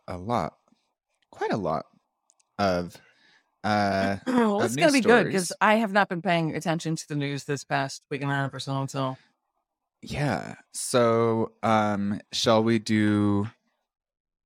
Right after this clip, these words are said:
Speaker 1: shall we do, like, political news?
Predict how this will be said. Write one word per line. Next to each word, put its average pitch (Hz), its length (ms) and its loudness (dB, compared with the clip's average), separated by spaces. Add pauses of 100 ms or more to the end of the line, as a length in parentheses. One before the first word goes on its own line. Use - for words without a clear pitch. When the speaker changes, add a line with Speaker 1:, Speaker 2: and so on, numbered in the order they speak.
(1120)
Speaker 1:
shall 104 240 -2
we 101 100 0
do, 95 240 -2
like, 90 420 -4 (960)
political 113 720 -2
news? 165 680 -6